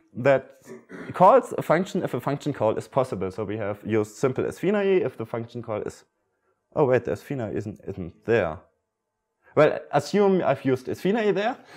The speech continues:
and <laughs> then, uh, we only call a function if the, uh, parameters match, otherwise we do nothing. This is just a little toy thing. And this is how we would call this. So we have a function that takes two ints,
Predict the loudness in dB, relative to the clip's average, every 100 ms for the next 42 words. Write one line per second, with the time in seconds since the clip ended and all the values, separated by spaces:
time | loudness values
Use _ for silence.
0 | -4 0 4 4 2 -2 -6 -8 _ _
1 | -20 -20 -20 _ _ _ 4 6 4 2
2 | 2 2 -2 _ _ 2 4 4 2 2
3 | 2 2 2 0 -2 -4 -6 -4 -6 -8
4 | _ -2 -2 -4 -8 -10 -10 -4 0 2
5 | 0 -2 -4 0 0 2 0 2 2 0
6 | -2 -2 0 0 -2 -8 -10 -8 -8 -8
7 | -10 -8 -10 -8 -8 -8 -4 -4 -4 -10
8 | -18 _ _ _ _ -4 -4 -6 -12 _
9 | _ _ _ _ 0 0 2 -2 -2 -4
10 | -6 -4 0 0 0 -2 -4 -4 -6 -6
11 | -6 -4 -2 -2 0 -2 -4 -10 -8 -4
12 | -4 -2 2 2 0 -14